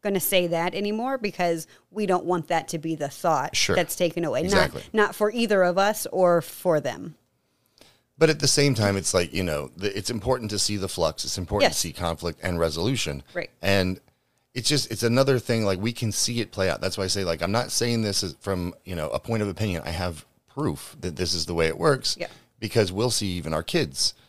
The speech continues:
Speaker 2: they'll butt heads with each other.
Speaker 1: Yeah.
Speaker 2: And then they, they understand, like, this, this relationship is fucking forever.
Speaker 1: Right.
Speaker 2: So let's make up. Let's,
Speaker 1: <laughs> Right.
Speaker 2: you know.
Speaker 1: Right.
Speaker 2: But then they do that with their friends, too.
Speaker 1: Yes.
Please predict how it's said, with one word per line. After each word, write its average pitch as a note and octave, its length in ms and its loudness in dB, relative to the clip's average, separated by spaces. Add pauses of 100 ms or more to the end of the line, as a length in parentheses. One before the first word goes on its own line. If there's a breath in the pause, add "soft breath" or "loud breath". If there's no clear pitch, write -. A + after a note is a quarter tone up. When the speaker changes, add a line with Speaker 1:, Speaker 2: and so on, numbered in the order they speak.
(240 soft breath)
Speaker 2:
they'll F#2+ 220 2
butt E2+ 200 4
heads E2 200 0
with C#2+ 100 -10
each D2+ 160 -4
other. C2+ 280 -6 (180)
Speaker 1:
Yeah. F#3+ 120 -4
Speaker 2:
And F2 140 0
then E2+ 280 -2
they, F2 160 -2
they D2+ 200 -8
understand, D2 360 -4
like, C2+ 100 -10 (140)
this, E2 200 -2
this F#3 300 2
relationship F#2+ 500 0
is D#2+ 100 -6
fucking D2+ 340 -4
forever. C#2+ 380 -4 (140)
Speaker 1:
Right. G3+ 180 -2 (120)
Speaker 2:
So G#2+ 360 2
let's A2+ 220 0
make G#2 220 0
up. C2 240 -6
Let's, - 260 0
Speaker 1:
<laughs> - 0 -
Right. B3+ 80 10
Speaker 2:
you A3 60 6
know. F2 180 0 (160)
Speaker 1:
Right. G#3+ 180 -4
Speaker 2:
But - 140 4
then E3 120 2
they E3 100 2
do C#3+ 260 -4
that B2 220 0
with A2+ 140 -2
their G#2+ 180 2
friends, A2+ 500 0
too. C3 340 -2
Speaker 1:
Yes. - 400 -4